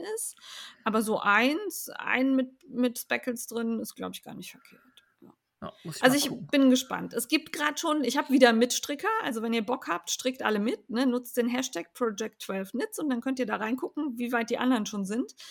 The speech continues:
Speaker 1: Das find ich sehr spannend, weil ich dann auch immer sehe, äh, wie es mit anderen Farben so aussieht. Also grad der Rockefeller, da gab's ganz geile Farbkombinationen. Sehr, sehr cool. Viele haben mit Pink gearbeitet, fand ich geil. Ähm, schaut mal rein.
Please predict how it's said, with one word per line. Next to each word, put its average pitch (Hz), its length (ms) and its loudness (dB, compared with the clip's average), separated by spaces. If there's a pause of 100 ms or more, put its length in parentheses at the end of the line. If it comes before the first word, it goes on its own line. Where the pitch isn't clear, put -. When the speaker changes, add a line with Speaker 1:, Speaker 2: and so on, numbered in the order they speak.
(400)
Speaker 1:
Das 208 180 -4
find 339 220 2
ich 311 100 0
sehr 254 220 6
spannend, 240 420 2
weil 196 160 0
ich 214 80 -4
dann 226 160 -2
auch 233 160 0
immer 262 380 4
sehe, 262 640 4
äh, 233 160 -2
wie 240 100 0
es 254 140 0
mit 247 180 0
anderen 240 300 0
Farben 269 360 2
so 247 140 2
aussieht. 240 480 -2
Also 208 180 -4
grad 208 220 -2
der 185 120 -2
Rockefeller, 220 580 -4
da 208 100 -2
gab's 185 380 -6
ganz 226 400 -2
geile 180 300 -2
Farbkombinationen. 190 1080 -6 (440)
Sehr, 240 340 6
sehr 214 160 2 (120)
cool. 269 280 0
Viele 285 320 2
haben 220 120 0
mit 208 200 -4
Pink 269 320 0
gearbeitet, 311 640 -4
fand 214 220 -10
ich - 80 -20
geil. 214 360 -6 (540)
Ähm, 240 220 0
schaut 240 300 -2
mal 220 120 -2
rein. - 360 -8